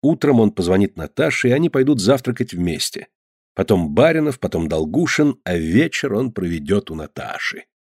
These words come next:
Шоссе было пустым, мотор работал ровно, оснований для тревоги не предвиделось. Беспокоило Корнье одно: финт шефа с англичанами. Конечно, скомпрометировать их можно.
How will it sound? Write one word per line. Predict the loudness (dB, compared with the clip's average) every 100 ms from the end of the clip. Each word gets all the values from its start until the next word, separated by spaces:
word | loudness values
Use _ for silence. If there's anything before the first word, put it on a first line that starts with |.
| _ _ _ _ _ _ _
Шоссе | -2 0 4 4
было | 6 4
пустым, | 0 -4 0 2
мотор | 4 2 2 2
работал | 2 0 -4 2
ровно, | 4 4 4 2
оснований | -2 -2 2 2 2
для | 0
тревоги | 0 2 2 4
не | 0
предвиделось. | 0 -4 -4 -6 -8 -10 -10 -12 _ _ _ _
Беспокоило | 0 0 4 4 6 6
Корнье | 4 4 6 6 4
одно: | 0 0 2 2 0 -6 _ _ -14
финт | 0 4 4 2 -14 -8
шефа | -2 2 4 2
с | 2
англичанами. | 2 4 2 2 -2 -2 -12 -16 _ _ _ _ _
Конечно, | 0 4 4 2
скомпрометировать | -2 2 0 4 6 6 4 4 4 4
их | 0 -2
можно. | -2 0 -2 -10 -16